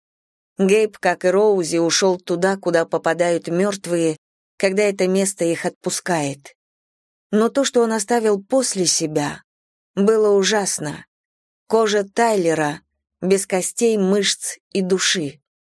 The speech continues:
Пустой кожаный мешок с волосами, кожей и ногтями. Это я оставила его в лесу одного,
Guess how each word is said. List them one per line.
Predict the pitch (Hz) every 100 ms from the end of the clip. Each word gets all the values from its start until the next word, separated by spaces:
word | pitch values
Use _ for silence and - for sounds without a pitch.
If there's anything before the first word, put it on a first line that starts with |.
| _
Пустой | - 233 - 277 262
кожаный | 254 233 220 208
мешок | 202 196 214 214
с | -
волосами, | 170 180 175 170 226 220 175
кожей | 156 - 202 190 165 165
и |
ногтями. | 160 165 - - 170 143 147 160 _ _ _ _ _ _ _ -
Это | 220 226
я | 247 254 220
оставила | - - 170 160 156
его | 160 160 170
в |
лесу | 160 165 - 180
одного, | 165 165 170 165 160 147